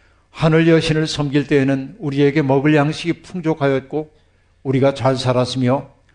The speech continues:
재앙을 만나지도 않았는데, 우리가 하늘 여신을, 여신에게 제물을 살라 바치는 일을 그치고 그에게 술 제물 바치는 일을 그친 뒤부터는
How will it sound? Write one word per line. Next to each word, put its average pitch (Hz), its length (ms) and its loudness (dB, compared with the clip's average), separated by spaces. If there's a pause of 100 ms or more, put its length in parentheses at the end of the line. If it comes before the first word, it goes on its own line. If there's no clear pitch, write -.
(140)
재앙을 139 640 0
만나지도 123 680 -2 (260)
않았는데, 123 680 -4 (680)
우리가 180 260 4
하늘 190 540 0
여신을, 175 840 0 (540)
여신에게 156 580 2
제물을 156 460 2
살라 185 380 0
바치는 180 420 -2
일을 165 220 2
그치고 139 600 -6 (520)
그에게 151 680 2 (140)
술 180 400 0
제물 156 360 0
바치는 135 440 -2
일을 135 340 0
그친 147 520 -6
뒤부터는 117 760 -6